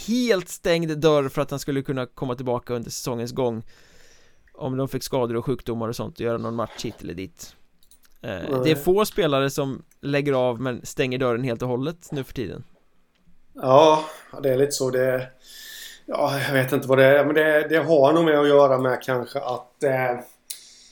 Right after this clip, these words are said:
Speaker 2: kraven på spelarna har ju blivit högre i Hockeyettan genom åren här nu, de senaste åren, och de vill nog egentligen inte lägga av, men tiden det tar,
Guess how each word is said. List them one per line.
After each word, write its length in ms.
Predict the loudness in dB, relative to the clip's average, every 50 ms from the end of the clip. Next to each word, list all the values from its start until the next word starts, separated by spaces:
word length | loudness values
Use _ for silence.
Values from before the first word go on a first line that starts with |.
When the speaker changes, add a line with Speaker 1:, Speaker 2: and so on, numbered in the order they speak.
| -20 _ _ _ _ _ _ -20 -20 -20 -20 -20 -20 -14 -4
Speaker 2:
kraven 760 | 0 4 6 8 8 8 6 4 4 4 2 2 0 -2 -4
på 180 | -2 -2 0 0
spelarna 500 | 0 -2 0 2 2 2 0 0 -4 -4
har 140 | -4 -4
ju 80 | -6 -6
blivit 340 | -6 -4 -4 -4 -4 -4 0
högre 440 | 2 2 2 2 0 -4 -6 -6 -6
i 40 |
Hockeyettan 760 | -8 -8 -10 -10 -10 -10 -10 -10 -12 _ -18 -18 -18 -20 -20 -20 _ _ _ -20 -20 -20 -16 -10
genom 320 | -4 -2 -2 -2 0 -2
åren 340 | -2 -4 -4 -8 -10 -10 -10
här 140 | -10 -10 -8
nu, 140 | -10 -10
de 100 | -10 -12
senaste 420 | -12 -10 -10 -8 -8 -10 -10 -8 -8
åren, 320 | -6 -6 -6 -8 -8 -8
och 180 | -10 -10 -12 -12 -18 -20 -18 -18 -18 -20 -20 -20 -20 -20 -20 _ _ _ _ _ _ _ _ _
de 220 | -8 -6 -6 -2
vill 360 | -2 0 2 2 2 2 4
nog 200 | 4 6 6 6
egentligen 340 | 6 4 2 0 0 -4 -6
inte 80 | -4 -2
lägga 200 | -2 0 0 0
av, 280 | 2 2 0 0 0 0
men 280 | 0 0 0 0 -2 -6 -8 _ _
tiden 720 | -4 -2 -2 -2 -2 -2 0 2 0 0 0 -2 -6 -8 -10 _ _ _
det 80 | _ -4
tar, 500 | -4 -2 -2 0 2 0 0 -2 -4 -10